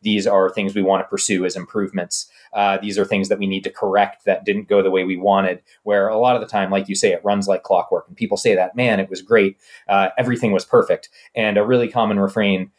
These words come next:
uh, from race directors is, "We're glad it looked that way to you." There are these things on the back end, and there are some R Ds who I've heard say, um, Jim Heim from New York and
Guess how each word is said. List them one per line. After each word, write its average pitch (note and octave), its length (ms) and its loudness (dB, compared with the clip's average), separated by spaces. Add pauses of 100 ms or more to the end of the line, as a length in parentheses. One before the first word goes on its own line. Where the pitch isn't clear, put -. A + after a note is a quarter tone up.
(140)
uh, F#2+ 380 0
from G2 380 -2
race G2+ 200 0
directors G2+ 380 0
is, F#2+ 160 0
"We're G2 140 -2
glad A2 280 0
it G#2 140 -4
looked G2 220 -4
that F#2 180 0
way E2 120 -2
to E2 80 -14
you." E2+ 300 -16 (220)
There A3+ 100 4
are - 60 4
these G#3 180 -6
things C3+ 240 0
on A#2+ 160 2
the G#2 80 -4
back G2+ 260 2
end, F2+ 300 -2
and F#2+ 240 -4
there F2+ 140 0
are F2+ 40 -4
some G2+ 280 0
R F#2 120 2
Ds F#2+ 260 -4
who G2+ 80 0
I've F#2+ 120 0
heard F#2+ 220 -4
say, F#2 400 0 (580)
um, F#2+ 380 0 (220)
Jim A#2 160 -2
Heim G#2 260 0
from G2 140 -4
New G2 80 -2
York G2 300 2
and F#2 220 -4